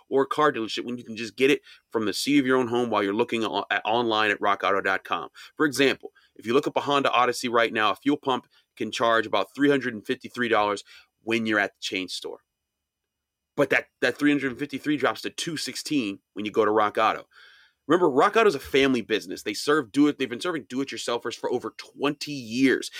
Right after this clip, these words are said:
and Rock Auto's prices are reliably low for every customer. They have everything you could need, from brake parts to tre-, to tail lamps to motor oil and even new carpet. Go explore their easy-to-use website today to find the, find the solution that you need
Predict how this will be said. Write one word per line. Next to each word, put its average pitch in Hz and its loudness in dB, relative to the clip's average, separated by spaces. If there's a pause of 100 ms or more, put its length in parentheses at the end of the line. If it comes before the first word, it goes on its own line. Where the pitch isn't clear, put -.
(120)
and 120 0
Rock 135 2
Auto's 143 2
prices 143 0
are 120 2
reliably 120 2
low 123 2
for - -6 (140)
every 120 -4
customer. - -4 (1200)
They 160 6
have 143 0
everything 156 2
you 143 -2
could 139 -4
need, 127 -2
from 110 -10
brake 139 -2
parts 92 -8
to 120 -12
tre-, 139 -2
to 127 -8
tail 143 0
lamps 98 -2 (300)
to 131 2 (160)
motor 135 4
oil 104 0
and - -6 (100)
even 175 -2
new 120 -2
carpet. 117 -2 (200)
Go 147 6
explore 165 0
their 156 2
easy-to-use 151 -4
website 135 0
today 127 0
to 123 0
find 123 0
the, 117 -4 (180)
find 127 0
the 110 -2
solution 120 -6
that - -6
you 139 0
need 117 -2